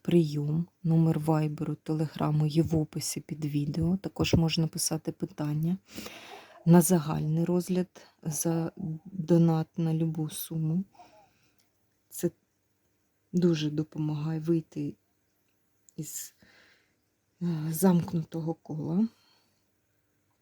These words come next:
От, і нагадую, щоб ви не забували, будь ласка, підтримуйте військових. Якщо бачите, що ведуть збір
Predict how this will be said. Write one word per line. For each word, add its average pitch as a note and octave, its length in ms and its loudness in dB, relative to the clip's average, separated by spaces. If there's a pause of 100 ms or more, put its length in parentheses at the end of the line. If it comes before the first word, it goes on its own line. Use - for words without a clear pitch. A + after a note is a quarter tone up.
(360)
От, E3 320 0
і G3 120 4
нагадую, F3+ 540 2
щоб D#3+ 220 -8 (160)
ви E3+ 140 2
не E3 120 0
забували, D#3+ 600 0
будь E3+ 260 -2
ласка, F3+ 500 -2 (1200)
підтримуйте F3 680 4
військових. E3+ 720 -4
Якщо - 300 -2
бачите, - 480 2
що - 200 -6
ведуть D#3+ 420 -2
збір D3+ 560 -4